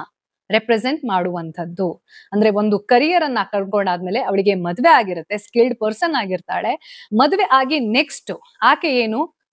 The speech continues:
ಗರ್ಭವತಿ ಆಗುವಂತಹ ಒಂದು ಸ್ಟೇಜ್ ಅನ್ನ ಕೂಷ್ಮಾಂಡ ಅನ್ನೋದು ರೆಪ್ರೆಸೆಂಟ್ ಮಾಡುತ್ತೆ. ನೆಕ್ಸ್ಟ್ ಬರುವಂತದ್ದೇನು,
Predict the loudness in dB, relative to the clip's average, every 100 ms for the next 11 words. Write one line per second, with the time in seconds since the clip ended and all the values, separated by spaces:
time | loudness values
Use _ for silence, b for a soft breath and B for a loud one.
0 | -8 0 4 4 4 0 0 -2 0 0
1 | 0 -4 -6 -2 0 0 -2 -2 -4 -4
2 | -4 -4 -4 -2 -4 b b _ 2 2
3 | 2 0 0 4 4 4 2 -6 -6 -4
4 | -2 -2 -2 -8 -6 -6 -6 -6 -6 -8
5 | -12 -14 _ _ _ _ 2 2 2 -2
6 | 0 2 0 -4 -6 -4 -4 -4 -6